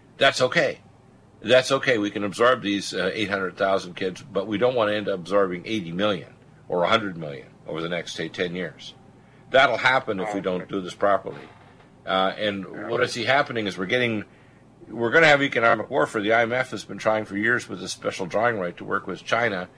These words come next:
Speaker 1: on their gold-backed yuan. And this commoditization plan that Zane released that actually shows how the communist Chinese are working with globalists,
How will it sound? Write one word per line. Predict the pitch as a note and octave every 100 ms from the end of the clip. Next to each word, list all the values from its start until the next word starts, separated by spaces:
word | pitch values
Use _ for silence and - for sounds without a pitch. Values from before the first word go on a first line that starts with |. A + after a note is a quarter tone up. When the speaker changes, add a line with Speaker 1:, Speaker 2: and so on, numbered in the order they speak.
| - - -
Speaker 1:
on | E2+ F#2+
their | F#2 F2+ - - -
gold-backed | A#2 B2 A#2 G#2 -
yuan. | G2+ G#2+ B2 E2+ - - - - - - -
And | G#2 G#2+ G2
this | G#2+ B2
commoditization | - A#2 A#2+ A#2 G#2+ G#2+ C3+ D3+ C3+
plan | A2 G#2+ G#2
that | G2+
Zane | E2+ A#2+ B2+
released | G2+ F2+ G2 -
that | F2+
actually | F#2+ F#2 G2
shows | F#2 A2+ A#2
how | G#2+
the | F#2+
communist | F#2+ G#2 G2+ F#2
Chinese | - G#2+ G#2+ F#2
are |
working | F2 A2+ -
with | F#2 -
globalists, | G#2 C3 G2 - -